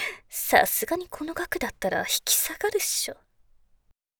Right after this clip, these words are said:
って、はあ？即決？いや、教室で源田も出すなって。つか、あんたどんだけ。っ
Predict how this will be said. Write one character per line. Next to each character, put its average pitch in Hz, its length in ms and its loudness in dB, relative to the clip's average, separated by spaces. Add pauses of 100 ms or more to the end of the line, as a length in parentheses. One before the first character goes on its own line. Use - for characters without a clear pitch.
(2000)
っ - 20 4
て、 523 200 12
は 220 380 12
あ？ - 20 12 (600)
即 - 380 12 (880)
決？ - 60 12
い 262 140 12
や、 214 200 12 (140)
教 311 280 12
室 - 200 12
で 508 80 12
源 349 280 12
田 587 160 2
も - 60 4
出 - 60 4
す - 380 4
な 208 180 6
っ - 40 -6 (200)
て。 - 200 -2 (1000)
つ - 220 4 (120)
か、 175 480 4
あ 247 40 -2
ん 359 160 0
た - 180 2
ど - 240 -4
ん - 20 -10
だ 311 60 -10 (300)
け。 - 160 -4
っ 349 40 -2